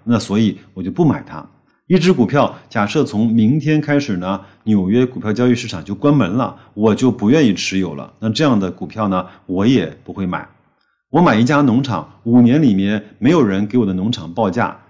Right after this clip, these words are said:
只要我的农场生意好，我就很开心。我买一个房子，五年里没有人给我的房子报价，只要房子的回报率达到了我的预期，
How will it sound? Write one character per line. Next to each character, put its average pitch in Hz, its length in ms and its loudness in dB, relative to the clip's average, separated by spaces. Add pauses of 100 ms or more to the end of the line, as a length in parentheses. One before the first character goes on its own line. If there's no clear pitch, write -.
(100)
只 - 120 -2
要 170 80 4
我 151 60 4
的 120 80 4
农 110 160 0
场 120 180 -4
生 147 220 0
意 143 100 4
好， 98 420 -8
我 95 80 -10
就 110 100 -4
很 85 160 -8
开 92 180 -10
心。 85 260 -10 (220)
我 123 80 2
买 120 160 4
一 104 60 0
个 120 80 0
房 104 260 -2
子， 120 220 0 (220)
五 117 160 4
年 113 260 4
里 107 240 0 (100)
没 135 120 2
有 160 100 4
人 120 100 4
给 110 100 -2
我 120 120 2
的 - 80 -6
房 98 280 -4
子 - 100 -2
报 110 180 0
价， 80 240 -6 (220)
只 107 120 -2
要 147 140 4
房 107 260 -2
子 131 80 0
的 120 100 0
回 98 220 -4
报 117 200 2
率 127 260 2 (160)
达 95 100 -2
到 127 140 2
了 117 80 2
我 92 100 -2
的 92 140 -4
预 113 140 2
期， 104 340 -2